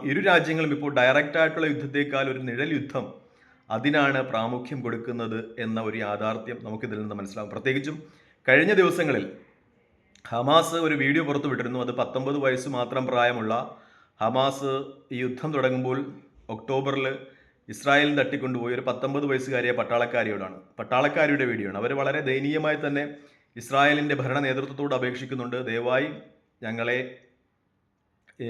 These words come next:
ഹമാസിൻ്റെ പിടിയിൽ നിന്ന് മോചിപ്പിക്കുക, തങ്ങൾ മരണത്തിൻ്റെ നിഴലിലാണ്, ഏത് നിമിഷവും കൊല ചെയ്യപ്പെട്ടേക്കാം. മാത്രമല്ല നിരന്തരം ബോംബുകൾ വീഴുന്ന ഒരു ബങ്കറിന് സമീപമാണ് ഞങ്ങൾ താമസിക്കുന്നത്, ദയവായി ഞങ്ങളെ ഈ ആക്രമണത്തിൽ നിന്ന് രക്ഷപ്പെടുത്തുക" എന്ന രീതിയിൽ അവരുടെ ഒരു വീഡിയോയും പുറത്തുവിട്ടിട്ടുണ്ടായിരുന്നു.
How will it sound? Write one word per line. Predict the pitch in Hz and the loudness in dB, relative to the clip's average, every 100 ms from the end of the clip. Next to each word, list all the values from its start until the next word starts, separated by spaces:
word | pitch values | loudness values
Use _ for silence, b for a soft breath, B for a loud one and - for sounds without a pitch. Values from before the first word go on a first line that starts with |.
| 113 | -4
ഹമാസിൻ്റെ | 113 123 127 135 127 | -2 0 0 -2 -4
പിടിയിൽ | 120 120 | -2 -4
നിന്ന് | 120 117 | -4 -4
മോചിപ്പിക്കുക, | 110 110 113 107 113 117 B B B | -6 -6 -10 -6 -6 -6 B B B
തങ്ങൾ | 104 110 123 | -8 -4 -2
മരണത്തിൻ്റെ | 117 117 120 131 123 | 0 0 -2 -2 -4
നിഴലിലാണ്, | 113 117 113 107 110 117 | -4 -4 -2 -2 -4 -6
ഏത് | 110 123 | -6 -4
നിമിഷവും | 123 120 120 | -6 -6 -8
കൊല | 113 107 | -4 -4
ചെയ്യപ്പെട്ടേക്കാം. | 107 113 117 110 104 110 | -2 -4 -4 -2 -2 -2
മാത്രമല്ല | 110 110 135 135 143 151 B B B B 110 | -2 -2 0 2 2 2 B B B B 2
നിരന്തരം | 120 135 147 156 143 | 4 4 4 4 4
ബോംബുകൾ | 131 139 147 147 | 2 2 2 4
വീഴുന്ന | 139 135 135 | 4 2 0
ഒരു | 139 131 | 2 2
ബങ്കറിന് | 127 127 135 147 143 | 0 0 0 0 -2
സമീപമാണ് | 123 127 143 139 127 123 123 - b b b b - | -2 0 0 2 2 0 -2 -8 b b b b -6
ഞങ്ങൾ | 107 120 120 120 | -2 0 2 2
താമസിക്കുന്നത്, | 117 117 123 117 113 117 | 2 -2 -6 -4 -2 0
ദയവായി | 110 110 120 135 | 2 4 4 4
ഞങ്ങളെ | 127 117 117 117 | 2 0 0 -2
ഈ | 117 117 - - 104 | -4 -8 -12 -6 -6
ആക്രമണത്തിൽ | 104 117 120 120 120 | -4 -2 -2 -2 -4
നിന്ന് | 117 | -4
രക്ഷപ്പെടുത്തുക" | 110 - 120 117 117 110 113 | -4 -4 -4 -4 -4 -2 0
എന്ന | 113 | 0
രീതിയിൽ | 110 110 113 | 0 0 0
അവരുടെ | 104 107 113 | 0 -2 -4
ഒരു | 110 | -6
വീഡിയോയും | 104 113 120 113 | -6 -6 -4 -4
പുറത്തുവിട്ടിട്ടുണ്ടായിരുന്നു. | 101 104 98 95 85 87 90 | -6 -8 -10 -10 -10 -12 -16